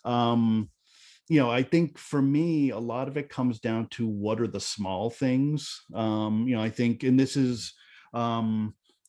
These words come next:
you know, one of, you know, I've been involved with digital transformation programs of some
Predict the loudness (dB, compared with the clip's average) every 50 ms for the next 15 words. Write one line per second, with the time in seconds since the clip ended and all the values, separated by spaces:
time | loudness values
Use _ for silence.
0 | -20 -20 -20 -20 _ _ _ _ -2 -2 -2 0 2 2 4 4 4 2 2 -2
1 | -2 0 0 0 0 0 -2 -2 -2 0 0 2 2 2 2 2 0 -2 -4 -6
2 | -4 -2 0 0 0 -2 -4 -4 -4 -4 -4 -4 -4 -2 -2 -2 0 -2 -4 -4
3 | -4 -4 -4 -4 -6 -4 -4 -6 -6 -6 -6 -6 -6 -4 -4 -4 -4 -4 -4 -6
4 | -6 -4 -4 -4 -4 -4 -4 -4 -4 -4 -4 -4 -4 -6 -6 -8 -8 -8 -8 -6
5 | -6 -4 -2 0 2 2 2 2 2 0 -2 -4 -6 -8 -12